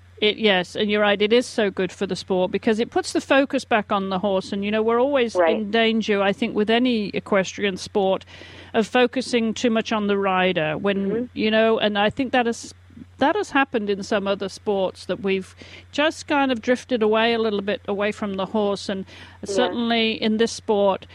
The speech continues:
Speaker 1: uh, you know, with stars like Totilas, you're really grabbing the, the crowd's attention, and people who maybe would not have noticed dressage before, maybe new to the sport too.
Speaker 2: Yeah,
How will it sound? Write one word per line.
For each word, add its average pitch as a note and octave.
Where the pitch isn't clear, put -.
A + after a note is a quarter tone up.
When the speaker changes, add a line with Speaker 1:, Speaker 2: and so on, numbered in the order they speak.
Speaker 1:
uh, F#3+
you G#3
know, F#3+
with F#3+
stars A#3
like F#3+
Totilas, F#3+
you're G3+
really G#3+
grabbing F#3+
the, F3+
the F3+
crowd's G3
attention, F#3
and G#3+
people C#4+
who A#3+
maybe A3
would G#3
not G3+
have G3
noticed G3+
dressage G3
before, F3
maybe F#3
new F3+
to G#3+
the F#3+
sport D#3+
too. E3
Speaker 2:
Yeah, F#3+